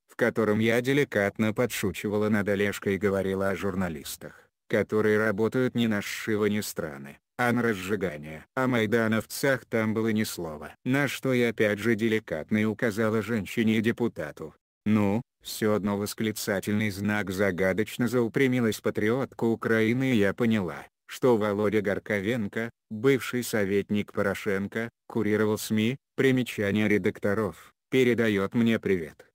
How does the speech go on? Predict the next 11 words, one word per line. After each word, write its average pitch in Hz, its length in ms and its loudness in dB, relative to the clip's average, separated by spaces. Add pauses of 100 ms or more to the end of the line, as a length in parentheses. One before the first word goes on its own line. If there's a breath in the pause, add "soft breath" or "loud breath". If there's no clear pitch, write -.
Если 117 420 2
он 120 160 0
скажет, 98 580 -4 (180)
что - 220 2
он 104 160 4
ни 104 120 4
при 87 200 0
чём, - 440 -12 (240)
я 127 260 4
покажу 107 500 -2
скрины, 95 720 -4